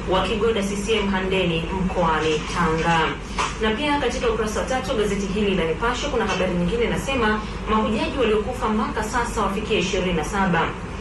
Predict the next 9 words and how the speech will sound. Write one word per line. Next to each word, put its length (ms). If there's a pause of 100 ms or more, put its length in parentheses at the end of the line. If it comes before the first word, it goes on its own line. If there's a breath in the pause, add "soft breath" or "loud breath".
(300 loud breath)
Wizara 360
ya 100
Mambo 420
ya 220
Nje 260
na 80
Ushirikiano 520
wa 60
Kimataifa 640